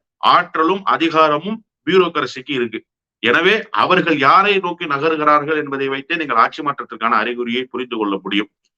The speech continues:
ஏனென்று சொன்னால், இந்த ஐ ஏ எஸ் அதிகாரிகள், ஐ பி எஸ் அதிகாரிகள், தன்னாட்சி நிறுவனங்கள் எல்லாம்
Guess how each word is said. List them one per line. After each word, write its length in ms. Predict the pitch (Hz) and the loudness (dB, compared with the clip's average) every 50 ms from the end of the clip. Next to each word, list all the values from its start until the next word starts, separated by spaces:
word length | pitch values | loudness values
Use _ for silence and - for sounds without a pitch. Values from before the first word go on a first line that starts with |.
| _ _ _ - | _ _ _ 0
ஏனென்று 320 | 117 131 135 131 123 123 | 0 2 2 0 -2 -4
சொன்னால், 400 | 123 - 127 123 139 156 170 160 143 | -4 -4 0 2 4 4 4 2 0
இந்த 140 | 117 110 | -2 -2
ஐ 160 | 98 104 117 123 | -2 -2 -2 -4
ஏ 120 | 135 135 | -4 -4
எஸ் 200 | 127 123 - - | -4 -4 -6 -8
அதிகாரிகள், 520 | 98 98 101 90 90 90 90 87 98 113 117 - _ _ _ _ _ _ _ - | -10 -10 -8 -6 -6 -6 -4 -4 -6 -6 -6 -8 _ _ _ _ _ _ _ -2
ஐ 120 | 110 139 151 147 | 0 0 0 0
பி 120 | 151 147 | 2 0
எஸ் 180 | 135 113 - 101 | 0 0 0 0
அதிகாரிகள், 520 | 98 107 98 95 90 87 85 87 104 120 - - _ _ _ _ _ _ - | -2 0 0 0 0 0 0 -2 -2 -2 -4 -6 _ _ _ _ _ _ -4
தன்னாட்சி 480 | 120 123 165 180 180 180 175 - 147 131 | -4 2 4 4 4 4 2 -2 -6 -8
நிறுவனங்கள் 500 | 123 127 143 151 156 151 143 127 123 120 | -6 -4 -2 -2 -2 -2 -2 -2 -2 -2
எல்லாம் 340 | 117 113 117 135 160 185 | -2 2 4 4 2 2